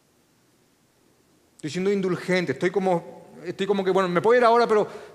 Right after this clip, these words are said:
espera, espera un poquito, espera que asimilen las cosas antes de ir a". Y él decía, "Invoco a Dios como testigo sobre mi alma". Y él decía estas cosas, y digo esto porque,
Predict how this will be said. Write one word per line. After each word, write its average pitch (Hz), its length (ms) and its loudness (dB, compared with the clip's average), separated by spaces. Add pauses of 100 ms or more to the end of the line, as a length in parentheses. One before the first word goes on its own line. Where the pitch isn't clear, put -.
(220)
espera, 156 320 -4 (840)
espera 220 180 0
un 214 60 0
poquito, 214 300 -4
espera 190 260 -6
que 220 80 -4
asimilen 170 960 -4 (120)
las 123 160 -8
cosas 156 520 -6 (1040)
antes 139 260 -6
de 151 100 0
ir 180 200 0
a". 135 400 0 (1300)
Y 131 80 -4
él 156 60 0
decía, 151 200 0
"Invoco 190 640 0
a 175 220 2
Dios 175 840 -2
como 147 220 -6
testigo 156 420 -2
sobre 147 300 -4
mi 139 120 -6
alma". 131 380 -4 (320)
Y 147 100 -4
él 170 80 2
decía 156 200 -2
estas 127 160 -8
cosas, 123 400 -6 (680)
y 120 80 -14
digo 139 180 0
esto 135 220 -4
porque, 127 420 -4